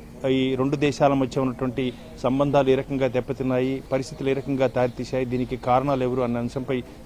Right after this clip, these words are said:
చర్చించి నిర్ణయాలు తీసుకునే అవకాశం ఉంది. ఆ, పాకిస్తాన్ ఇప్పటికే, పాకిస్తాన్ విదేశాంగ మంత్రిత్వ శాఖ ప్రకటన కూడా చేయడం జరిగింది. భారత్ కవ్వింపు చర్యలకు పాల్పడుతుంది, అదేవిధంగా దూకుడుగా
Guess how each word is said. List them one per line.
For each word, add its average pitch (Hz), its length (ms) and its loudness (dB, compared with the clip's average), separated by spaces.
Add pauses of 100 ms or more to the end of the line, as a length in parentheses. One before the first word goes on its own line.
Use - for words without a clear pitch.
(100)
చర్చించి 139 480 0
నిర్ణయాలు 131 320 2
తీసుకునే 123 360 -4
అవకాశం 120 380 -2
ఉంది. 123 180 -2 (400)
ఆ, - 20 -2
పాకిస్తాన్ 139 540 2
ఇప్పటికే, 139 400 0
పాకిస్తాన్ 139 440 0
విదేశాంగ 131 420 2
మంత్రిత్వ 127 360 -2
శాఖ 127 260 -2 (500)
ప్రకటన 139 220 0
కూడా 147 200 2 (100)
చేయడం 135 180 2
జరిగింది. 135 420 0 (400)
భారత్ 143 600 6 (100)
కవ్వింపు 143 300 2
చర్యలకు 139 280 0
పాల్పడుతుంది, 135 720 2
అదేవిధంగా 131 640 2
దూకుడుగా 147 480 4